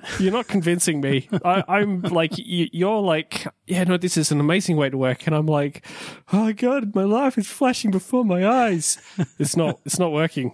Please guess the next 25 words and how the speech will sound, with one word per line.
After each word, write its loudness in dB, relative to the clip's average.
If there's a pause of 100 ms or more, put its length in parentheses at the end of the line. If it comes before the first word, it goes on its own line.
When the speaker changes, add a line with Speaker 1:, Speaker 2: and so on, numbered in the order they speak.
(100)
Speaker 1:
I -2
don't. 0
Whatever 0
you're 4
doing, 0
it's, 0
it's -2
not 0
working 0
for 0
me. -2 (680)
Oy. 2 (440)
But 0 (160)
I, 0
I 0
think -4
that 0
either 2
way 0
is, 0 (140)
uh, 0
an 2
interesting 0
kind -2
of, -6